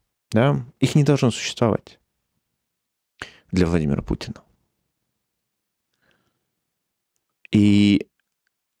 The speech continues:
здесь не вопрос того, какой будет политический режим, а, а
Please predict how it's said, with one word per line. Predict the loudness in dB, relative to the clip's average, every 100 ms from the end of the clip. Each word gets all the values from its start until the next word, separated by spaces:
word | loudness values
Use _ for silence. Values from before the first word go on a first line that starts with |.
| _ -6
здесь | -2 0 2
не |
вопрос | 0 0 2 2 2 -2
того, | 0 2 0
какой | 0 -2 -2
будет | 0 -2 -2
политический | -4 -4 -6 -6 -2
режим, | -2 0 -2
а, | -6 -4
а | -4